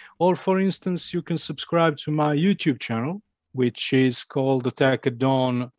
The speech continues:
North Africa. Or you can, uh, subscribe to my Twitter account, which is, uh, Attack at Dawn North Africa or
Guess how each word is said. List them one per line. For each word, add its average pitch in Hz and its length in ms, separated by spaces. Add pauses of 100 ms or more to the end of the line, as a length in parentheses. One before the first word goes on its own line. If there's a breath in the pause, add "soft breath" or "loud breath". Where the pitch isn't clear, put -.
(100)
North 123 260
Africa. 180 500 (880 loud breath)
Or 175 200
you 180 360
can, 180 560
uh, 170 680
subscribe 156 600
to 139 120
my 135 220
Twitter 147 380
account, 175 500
which 135 200
is, 123 300
uh, 123 300 (200)
Attack 123 360
at 123 40
Dawn 123 140
North 120 240
Africa 139 540
or 120 100